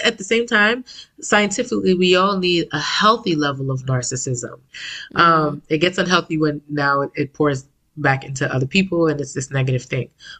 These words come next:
Speaker 1: But, um, yeah, it's, it is im-, I, I think the, the answer is in the question. It's important. There's no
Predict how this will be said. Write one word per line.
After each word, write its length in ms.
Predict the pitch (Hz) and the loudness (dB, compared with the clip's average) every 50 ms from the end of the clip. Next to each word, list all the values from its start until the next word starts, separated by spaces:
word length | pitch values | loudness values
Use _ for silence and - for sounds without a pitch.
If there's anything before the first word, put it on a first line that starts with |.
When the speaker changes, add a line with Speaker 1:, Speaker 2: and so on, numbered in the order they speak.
| _ _ - | _ _ 0
Speaker 1:
But, 220 | 165 160 156 - | 0 2 2 0
um, 480 | - 147 147 147 147 143 135 135 135 - _ _ _ _ _ _ _ _ _ _ _ _ _ _ _ _ _ - | -2 -2 -2 -2 -2 -4 -8 -12 -20 -20 _ _ _ _ _ _ _ _ _ _ _ _ _ _ _ _ _ -4
yeah, 260 | 175 175 185 196 175 147 | 0 2 4 4 4 2
it's, 260 | 147 156 151 - - _ | 0 -2 -4 -6 -16 _
it 160 | - 143 143 | -6 -2 2
is 220 | 175 254 320 - 202 | 2 2 2 0 -2
im-, 160 | 165 147 - _ _ _ _ _ _ _ _ _ | -4 -4 -6 _ _ _ _ _ _ _ _ _
I, 460 | - 151 - - 143 143 160 175 185 190 | -12 -12 -10 -10 -6 -4 -2 -2 0 2
I 100 | 185 185 | 0 2
think 220 | 185 233 226 202 | 2 2 0 2
the, 240 | 185 185 175 170 165 - | 2 2 2 2 -2 -2
the 380 | 160 160 165 160 156 151 - - | 2 4 6 6 6 4 0 2
answer 260 | - 190 208 202 - 175 | 2 0 2 2 2 0
is 200 | 156 151 151 165 | 2 2 2 0
in 100 | 190 190 | 0 2
the 80 | 180 170 | 0 0
question. 440 | - - 254 294 - 175 139 139 135 | 0 0 0 0 0 -2 -4 0 0
It's 200 | 151 160 160 - | 0 2 2 2
important. 640 | 156 151 - _ - 220 269 269 - 147 127 - _ | 0 0 -2 _ 2 4 4 4 2 -4 -8 -6 _
There's 260 | 147 151 160 160 151 | 2 2 2 2 2
no 520 | 151 160 175 185 180 180 180 180 180 185 | 2 2 4 4 4 4 4 4 2 0